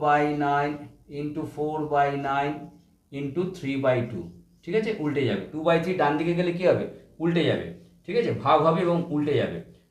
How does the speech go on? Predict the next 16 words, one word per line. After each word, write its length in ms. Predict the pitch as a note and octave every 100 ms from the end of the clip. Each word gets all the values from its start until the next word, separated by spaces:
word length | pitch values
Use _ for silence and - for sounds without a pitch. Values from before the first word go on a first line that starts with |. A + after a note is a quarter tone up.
| -
তাহলে 320 | D#3 G#3 G#3 C3 - B2+
<clears throat> 340 | B2 A#2+ - -
থ্রি 140 | E3+ F3+
দিয়ে 180 | F#3+ G3
কাটলে 260 | F3 F3 F3+
কত 160 | F3
হবে? 200 | F3+ F3 F3
থ্রি, 200 | D#3 D#3+ E3+ - - - _
টু 100 | E3 E3+
দিয়ে 180 | F3+ F3+
কাটলে 260 | F3+ E3+ F3
কত 140 | E3+
হবে? 200 | E3+ E3 E3
এটা 140 | E3 D#3+ E3+
টু। 120 | E3+ E3+ - - - _
আচ্ছা, 280 | A2 A2+ A#2